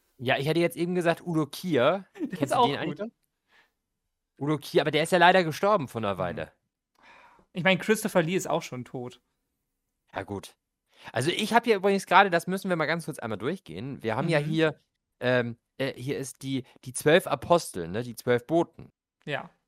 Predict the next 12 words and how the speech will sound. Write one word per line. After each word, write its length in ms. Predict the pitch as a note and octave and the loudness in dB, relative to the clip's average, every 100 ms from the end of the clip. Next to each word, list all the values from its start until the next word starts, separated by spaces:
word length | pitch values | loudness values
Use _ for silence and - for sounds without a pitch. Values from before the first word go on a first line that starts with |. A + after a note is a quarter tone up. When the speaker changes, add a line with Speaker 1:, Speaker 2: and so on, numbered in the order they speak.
| _ _ _ _ | _ _ _ _
Speaker 1:
Es 200 | A#2 A#2 | -6 -4
gibt 160 | F3 F#3 | 2 6
da 100 | E3+ | 6
verschiedene, 840 | D#3+ - E3+ E3+ E3 D3+ D3 C3+ _ _ _ _ _ _ _ _ _ - | 6 -2 -6 -4 2 2 2 -2 _ _ _ _ _ _ _ _ _ -2
sag 160 | A#2 | 0
ich 80 | C3 | 2
mal, 100 | C3+ | 2
Auslegungen, 920 | - D#3+ - A#2 A#2 G#2 F#2+ D#2+ D2 - _ - | 4 2 2 -2 -2 -2 -8 -10 -14 -20 _ -6
ne? 220 | C#3 F3 | -4 -4
Speaker 2:
Mhm. 500 | E3+ A#2+ D#3 F3 _ _ _ _ _ _ _ _ | -6 -10 -8 -10 _ _ _ _ _ _ _ _
Speaker 1:
Ähm, 460 | A2+ A#2 B2 B2+ - _ _ _ _ _ | -2 0 0 -4 -10 _ _ _ _ _
also 280 | A#2+ B2 C3+ | -4 0 0